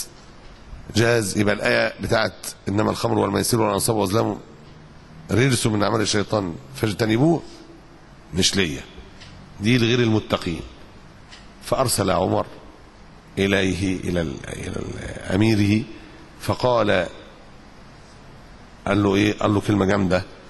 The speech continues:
قال له: "أخطأت استك الحفرة، لو اتقيت الله لم تشرب الخمر". شرح له بقى الموضوع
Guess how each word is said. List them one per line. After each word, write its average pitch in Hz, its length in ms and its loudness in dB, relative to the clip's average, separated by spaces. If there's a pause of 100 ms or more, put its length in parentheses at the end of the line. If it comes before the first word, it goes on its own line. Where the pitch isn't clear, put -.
(140)
قال 110 120 2
له: 107 140 2
"أخطأت 113 400 2 (240)
استك - 380 0
الحفرة، - 440 -4 (1300)
لو 120 220 4
اتقيت 135 640 0
الله 117 440 2 (400)
لم 95 120 0
تشرب 87 360 0
الخمر". - 300 -10 (880)
شرح 95 340 0
له 90 100 2
بقى 92 120 2
الموضوع 85 460 0